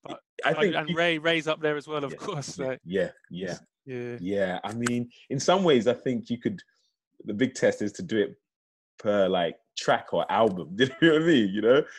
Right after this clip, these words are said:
Speaker 2: And
Speaker 1: Yeah.
Speaker 2: sometimes when they're together, like, certain verses, do you know what I mean? There's certain verses I would like, you know, someone else better than the other, but, uh, other person, you know? Um, but, but there's something like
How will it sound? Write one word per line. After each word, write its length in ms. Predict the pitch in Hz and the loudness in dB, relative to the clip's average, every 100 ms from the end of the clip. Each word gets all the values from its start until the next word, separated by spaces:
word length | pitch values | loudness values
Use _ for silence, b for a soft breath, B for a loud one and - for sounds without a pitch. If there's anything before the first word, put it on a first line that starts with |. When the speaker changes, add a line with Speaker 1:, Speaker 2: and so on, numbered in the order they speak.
| B | B
Speaker 2:
And 80 | 127 | -10
Speaker 1:
Yeah. 60 | 123 | -4
Speaker 2:
sometimes 360 | - - 135 | -2 0 0
when 120 | 135 | 2
they're 100 | 123 | 0
together, 480 | - 104 127 131 98 | 0 0 4 6 4
like, 220 | 92 87 | 2 0
certain 300 | - 143 107 | -2 -4 -4
verses, 600 | 95 120 123 120 90 78 | 2 4 4 0 -10 -12
do 60 | - - | -14 -6
you 60 | |
know 60 | 101 | -4
what 80 | 104 | -2
I 20 | |
mean? 80 | 98 | -4
There's 180 | 92 - | -8 -2
certain 240 | 117 101 | -2 0
verses 400 | 104 104 101 90 | 4 4 4 -4
I 80 | 95 | -4
would 100 | 92 | -2
like, 240 | 95 90 - _ | -2 -4 -6 _
you 160 | 101 | -12
know, 100 | 98 92 | -10 -10
someone 320 | - 92 95 | -8 -8 -6
else 260 | 92 92 - b b b | -6 -8 -18 b b b
better 180 | 98 92 | -4 -4
than 100 | 85 | -4
the 120 | 87 98 | -6 -4
other, 180 | 104 | -4
but, 220 | 85 90 87 - | -4 -6 -6 -8
uh, 100 | 85 - | -10 -8
other 200 | 95 95 | -8 -8
person, 500 | 87 87 85 - 78 | -6 -8 -8 -10 -12
you 80 | 82 | -10
know? 300 | 85 87 87 - | -10 -8 -8 -8
Um, 440 | 92 92 95 90 | -8 -8 -10 -6
but, 280 | 107 98 90 - _ _ _ _ _ | -2 -2 -2 -8 _ _ _ _ _
but 80 | - | -10
there's 160 | - | -6
something 260 | 143 139 120 | -6 -4 -4
like 260 | 110 92 | -4 -4